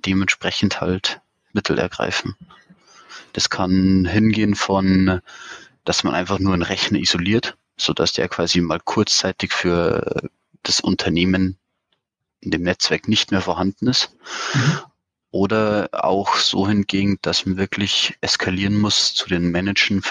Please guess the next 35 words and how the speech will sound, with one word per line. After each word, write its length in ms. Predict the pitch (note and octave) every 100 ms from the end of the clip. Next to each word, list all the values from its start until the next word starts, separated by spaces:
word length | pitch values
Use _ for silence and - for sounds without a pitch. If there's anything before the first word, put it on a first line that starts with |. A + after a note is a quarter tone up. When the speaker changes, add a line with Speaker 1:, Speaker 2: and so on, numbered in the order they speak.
| -
Speaker 1:
also 240 | F2+ E2+
von 240 | - - F#2+
den 80 |
Kunden, 500 | - G#2+ A2 - A#2 - - - - - - _
dem 120 | F2
Manager 400 | E2+ F#2+ G2+ -
vor 160 | - -
Ort, 340 | - G#2+ - - - - - - -
ähm, 560 | - F2+ F2 F2 F2 F2+
dass 200 | - -
der 240 | - F2 F#2
nötige 420 | F#2+ F#2 F#2+ F#2
Schritte 340 | - G2+ -
eingreift. 640 | D#2+ E2 F2 - E2 - - _ _ _ _ _ _ _ _ _ _ _ _ _ _ _ _ _ _ _ _ _ _
Speaker 2:
Okay. 400 | A2 A2 - - - - - -
Und, 440 | D3 A#2 G#2+ A2 - -
äh, 60 | - A#2+ D#3+ F#3
wie 120 | - G#2
ist 100 | B2
es 120 | C3+
dann? 220 | B2 B2+
Hast 180 | A#2+ A#2
du 40 |
dann 160 | G#2 G2+
irgendwie 280 | G2 F2 -
einen 600 | G2 A#2+ C#3+ C#3 C#3+ B2
Incident 680 | C#3+ C3+ B2 B2 A2 A#2
pro 140 | - G#2
Tag 500 | - A#2 D#3 E3 D3+
oder 320 | G#2 G2+ F#2+
einen 180 | G#2 G#2+
in 100 | G#2
der 140 | F#2
Woche? 440 | G#2+ D3 D3+ C#3+ C3+
Oder, 480 | G2+ G#2 G2+ -